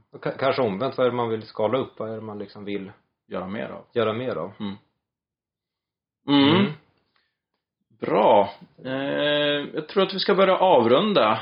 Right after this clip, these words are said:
Speaker 1: Mm.
Speaker 2: dagens avsnitt där. Och, eh,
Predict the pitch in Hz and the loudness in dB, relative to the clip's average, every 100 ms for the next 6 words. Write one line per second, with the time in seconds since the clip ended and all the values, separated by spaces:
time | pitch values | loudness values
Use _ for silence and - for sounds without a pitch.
0 | - 175 160 180 165 120 165 143 110 - | -2 0 2 0 0 2 2 0 -4 -6
1 | - 95 90 - 101 95 _ _ _ _ | -2 -2 -2 -8 -12 -12 _ _ _ _
2 | _ 107 139 156 - - - _ _ _ | _ -6 0 0 0 -4 -10 _ _ _
3 | _ _ _ _ _ 123 117 - _ - | _ _ _ _ _ -6 -6 -8 _ 0
4 | 117 113 113 113 113 113 - | 2 6 6 6 6 4 0